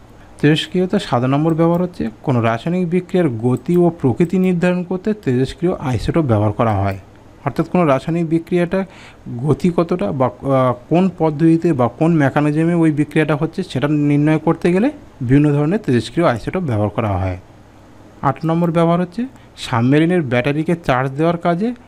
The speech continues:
snap ব্যবহার করা হয়। স্ন্যাপটা কি? snap হচ্ছে স্ট্রনসিয়াম ninety auxiliary power। স্ন্যাপের পুরো কথা হচ্ছে স্ট্রনসিয়াম ninety auxiliary power।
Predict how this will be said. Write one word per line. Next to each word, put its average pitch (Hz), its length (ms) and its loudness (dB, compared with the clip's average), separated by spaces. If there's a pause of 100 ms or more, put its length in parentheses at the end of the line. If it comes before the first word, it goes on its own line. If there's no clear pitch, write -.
(100)
snap 143 440 0
ব্যবহার 156 400 0
করা 117 280 0
হয়। 120 220 -6 (360)
স্ন্যাপটা 160 480 0
কি? 220 220 0 (260)
snap 143 320 0
হচ্ছে 226 440 0
স্ট্রনসিয়াম 165 880 0
ninety 143 560 2
auxiliary 135 640 0 (240)
power। 98 280 0 (760)
স্ন্যাপের 139 400 2
পুরো 151 260 0
কথা 156 180 0
হচ্ছে 214 420 -2
স্ট্রনসিয়াম 156 920 0
ninety 131 760 0
auxiliary 135 760 2 (140)
power। 110 300 0